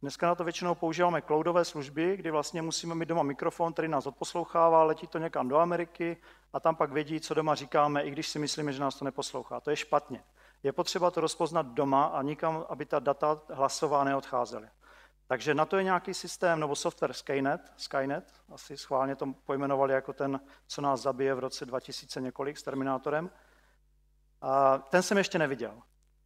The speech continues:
Další věc, dokážou rozpoznávat obličej.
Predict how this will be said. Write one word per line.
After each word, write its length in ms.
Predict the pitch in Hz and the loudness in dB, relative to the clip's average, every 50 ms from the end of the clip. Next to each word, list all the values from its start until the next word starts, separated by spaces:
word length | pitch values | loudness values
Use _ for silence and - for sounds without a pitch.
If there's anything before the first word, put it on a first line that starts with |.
| _ - | _ 0
Další 360 | - 156 165 202 - - 247 202 | 6 6 6 6 6 2 -2 0
věc, 320 | 143 123 117 - - - | 0 -2 -2 -4 -8 -4
dokážou 580 | 135 151 151 - 185 196 190 185 190 175 147 147 | -4 -2 2 4 4 4 4 4 2 2 4 4
rozpoznávat 680 | 170 170 - - - 196 180 190 185 185 180 175 175 180 | 4 2 2 0 0 0 4 6 6 8 8 6 6 2
obličej. 600 | 165 147 170 175 - - - 120 110 110 120 | -2 0 0 -2 -2 -4 -10 -12 -12 -14 -18